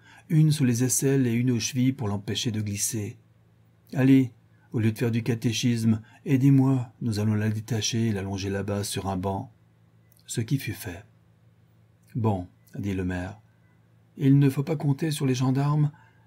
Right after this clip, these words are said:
et j'aurai meilleur temps de descendre moi-même à Barcello.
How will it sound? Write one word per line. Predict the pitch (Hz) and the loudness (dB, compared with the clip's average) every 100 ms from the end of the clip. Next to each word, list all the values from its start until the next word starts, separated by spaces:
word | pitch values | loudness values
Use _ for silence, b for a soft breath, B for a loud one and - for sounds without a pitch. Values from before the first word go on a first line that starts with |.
| b | b
et | 160 123 | -2 0
j'aurai | 135 127 | 2 4
meilleur | 131 127 110 | 4 4 2
temps | 156 147 | 2 2
de | 131 | 2
descendre | 123 147 139 113 | 0 2 2 4
moi-même | 110 101 98 | 4 2 0
à | 92 | -4
Barcello. | 92 90 - 98 98 95 | -6 -6 -6 -4 -4 -6